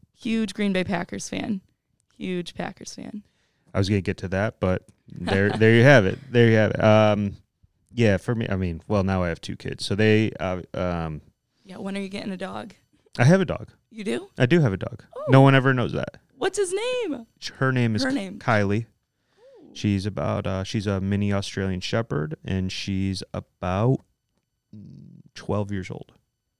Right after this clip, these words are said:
Speaker 1: Ooh.
Speaker 2: So she's up there.
Speaker 1: She's up there.
Speaker 2: She's up there. Um, the kids, um, if my kids are young, they're s-, well, seven and four, and, um, they now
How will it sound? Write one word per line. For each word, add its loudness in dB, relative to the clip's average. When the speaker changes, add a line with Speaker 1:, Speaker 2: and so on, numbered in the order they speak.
Speaker 1:
Ooh. -20
Speaker 2:
So -8
she's 0
up 0
there. -10
Speaker 1:
She's -12
up -6
there. -8
Speaker 2:
She's -4
up -4
there. 0
Um, -4
the -4
kids, -6
um, -6
if -4
my -2
kids -12
are -8
young, -2
they're -6
s-, -18
well, -12
seven -6
and -8
four, -4
and, -2
um, -10
they -6
now -10